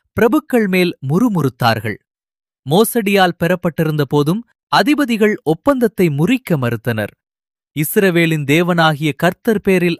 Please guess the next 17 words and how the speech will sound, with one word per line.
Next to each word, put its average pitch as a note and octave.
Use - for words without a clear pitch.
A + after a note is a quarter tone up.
ஆணையிட்டிருந்தபடியினால் D#3
இஸ்ரவேல் B3
புத்திரர் D#3
அவர்களை D3
சங்காரம் D#3
பண்ணவில்லை. A2+
விக்கிரக A#3+
ஆராதனையை F3
விட்டொழிப்பதாகவும், C#3
யெகோவாவின் A#3
ஆராதனையை F3+
ஏற்றுக்கொள்ளுவதாகவும் C#3+
கிபியோனியர்கள் F#3+
உறுதிமொழி E3+
அளித்திருந்தனர். A#2
அவர்களை G#3
பாதுகாப்பது F#3+